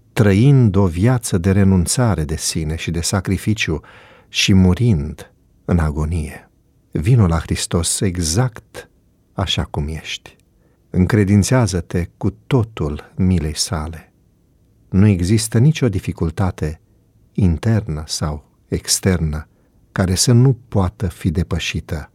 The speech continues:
prin puterea sa. Unii au un temperament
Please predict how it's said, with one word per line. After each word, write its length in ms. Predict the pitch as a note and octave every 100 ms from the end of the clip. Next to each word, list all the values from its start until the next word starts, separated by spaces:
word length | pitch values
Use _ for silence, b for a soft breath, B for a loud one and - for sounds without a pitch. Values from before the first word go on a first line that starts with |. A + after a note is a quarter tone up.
| _ _ _ _ _
prin 220 | - F#2+
puterea 400 | E2+ F2+ E2+ C#2
sa. 400 | D2 - D2 - _ _ _ -
Unii 420 | C3+ F#3 F3+ F3+
au 200 | B2 A#2
un 160 | A#2+ A2
temperament 1040 | A2 G#2+ G2+ G#2+ G#2 A2+ G2+ E2+ F2 B